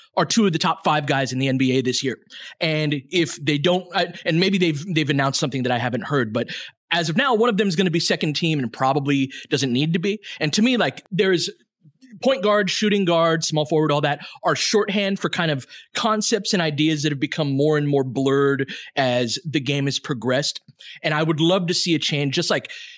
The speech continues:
give me your best five, give me your second best five, give me your third best five. But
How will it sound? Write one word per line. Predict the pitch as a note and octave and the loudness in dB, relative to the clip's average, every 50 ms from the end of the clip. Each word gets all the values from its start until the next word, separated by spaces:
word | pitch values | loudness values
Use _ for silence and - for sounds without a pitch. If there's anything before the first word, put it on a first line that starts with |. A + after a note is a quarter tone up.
| - - C#3 | -10 -4 -2
give | G3+ | 0
me | G#3+ G#3+ | 0 2
your | G#3+ G3+ E3 | 2 2 2
best | D3 A3 A3+ A3+ - | 2 0 0 0 -2
five, | - - F3+ F3 F3 F3 F#3 F#3 F3+ - - _ _ - | -2 0 2 2 2 2 0 0 -2 -8 -18 _ _ -2
give | F#3 E3+ | 0 2
me | F3 | 2
your | E3 D#3 | 2 2
second | - - F#3+ - G3+ E3+ | 2 0 0 0 2 2
best | D#3+ E3+ E3 D#3 - | 2 2 2 0 0
five, | - D#3 D3+ D3+ D3 D3+ D3+ C#3+ D3 | 0 2 2 4 2 2 0 -2 -2
give | D#3+ D3+ | 0 0
me | D3+ D3 | 2 2
your | C#3+ C3 | 0 0
third | - - D3+ D3 D3 B2+ | 0 0 0 0 0 0
best | A2 B2+ A#2+ A2 - - | -2 -4 -2 -4 -4 -2
five. | B2+ A#2 A2 G#2+ A2 - - - - D#3 | -2 -2 -2 -4 -6 -8 -12 -12 -8 -4
But | E3+ E3 F3 E3 - | 0 0 0 0 -2